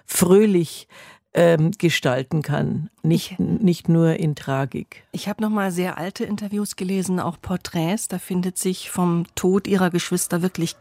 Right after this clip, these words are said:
Speaker 2: kein Wort. Was haben Sie eigentlich jemandem gesagt, der Sie neu kennenlernte? Da fragt man doch schon mal, „Hast du eigentlich Geschwister?“
Speaker 1: Ich habe immer gesagt, „Ja, ich habe Geschwister.“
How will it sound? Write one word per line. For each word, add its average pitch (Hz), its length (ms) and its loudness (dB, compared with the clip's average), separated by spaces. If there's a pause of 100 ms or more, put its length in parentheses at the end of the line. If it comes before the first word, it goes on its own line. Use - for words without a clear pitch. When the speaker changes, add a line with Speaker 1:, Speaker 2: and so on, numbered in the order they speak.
Speaker 2:
kein 196 520 4
Wort. 165 340 2 (560)
Was - 140 2
haben 214 140 6
Sie 190 120 2
eigentlich 185 300 2
jemandem 185 260 4
gesagt, 175 360 0
der 175 80 2
Sie 175 160 2
neu 156 260 4
kennenlernte? 180 760 2
Da 175 140 -2
fragt - 380 -6
man 190 140 0
doch 156 120 -4
schon 160 200 -2
mal, 160 260 -2 (300)
„Hast - 220 -2
du - 40 -6
eigentlich 127 360 -6
Geschwister?“ - 640 -6 (800)
Speaker 1:
Ich 180 180 6
habe 175 220 2
immer 190 300 6
gesagt, 160 360 4
„Ja, 135 160 4
ich 143 140 -2
habe 147 160 -4
Geschwister.“ - 580 -2